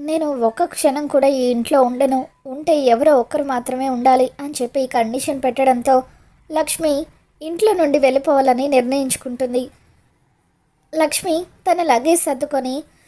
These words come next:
సూట్ కేస్ తీసుకొని కిందకు వస్తూ ఉంటే ఇంట్లో వాళ్ళందరూ కూడా షాకింగ్గా చూస్తూ ఉంటారు.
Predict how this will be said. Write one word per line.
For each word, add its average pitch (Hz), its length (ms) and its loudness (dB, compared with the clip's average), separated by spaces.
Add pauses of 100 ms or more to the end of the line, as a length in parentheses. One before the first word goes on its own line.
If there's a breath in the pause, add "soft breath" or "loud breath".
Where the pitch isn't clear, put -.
(200 soft breath)
సూట్ 359 200 -2
కేస్ 330 260 0
తీసుకొని 277 580 -2 (100)
కిందకు 330 340 -8
వస్తూ 285 300 0
ఉంటే 294 380 -2 (100)
ఇంట్లో 294 280 -6
వాళ్ళందరూ 277 460 0
కూడా 269 240 0
షాకింగ్గా 294 600 0
చూస్తూ 262 300 0
ఉంటారు. 262 380 2